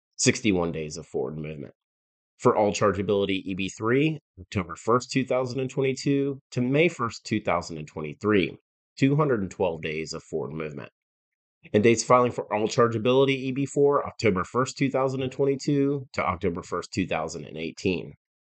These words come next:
one thousand four hundred and sixty-one days of retrogression. And dates of filing for Mexico in E B four, October fifteenth, two thousand and twenty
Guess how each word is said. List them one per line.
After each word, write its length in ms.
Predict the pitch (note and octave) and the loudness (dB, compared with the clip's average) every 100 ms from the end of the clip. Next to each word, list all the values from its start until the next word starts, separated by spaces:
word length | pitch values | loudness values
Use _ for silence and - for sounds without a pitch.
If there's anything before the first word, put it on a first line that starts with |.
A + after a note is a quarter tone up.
| _ _ | _ _
one 200 | G#2 B2+ | 6 8
thousand 360 | A2 G2+ G#2 F#2+ | 6 2 0 -2
four 260 | G#2+ G2+ | 0 2
hundred 300 | G#2+ F#2+ E2+ | 0 -2 -4
and 100 | E2+ | -6
sixty-one 540 | - F#2+ - F2 E2 D#2 | -6 -6 -4 -4 -4 -6
days 260 | D#2 D#2 | -10 -10
of 60 | D#2+ | -10
retrogression. 680 | D2+ - D#2 D#2 D2+ - - - _ _ _ _ _ _ | -10 -10 -10 -8 -8 -10 -14 -20 _ _ _ _ _ _
And 160 | C3+ A2+ | 6 8
dates 180 | A#2+ - | 6 4
of 60 | |
filing 260 | - B2+ B2 | 4 4 2
for 140 | C3 | 2
Mexico 480 | A#2+ - - A2+ A2 | 2 2 0 2 4
in 160 | G2+ G2 - | 2 -2 -2
E 100 | G2+ | -2
B 140 | G2 | -2
four, 540 | - F#2+ E2 G#1 - _ _ _ _ _ _ _ _ _ _ - | 0 2 2 0 -6 _ _ _ _ _ _ _ _ _ _ 4
October 380 | F#2 - F2 F2+ | 4 4 0 -2
fifteenth, 500 | F2+ - B2+ C3 C3+ | -6 -4 2 2 0
two 120 | G2+ | -4
thousand 320 | F2+ F#2 F2 | -2 0 -2
and 80 | D#2+ | -10
twenty 420 | - C#3+ C#3+ C3+ | 0 2 4 2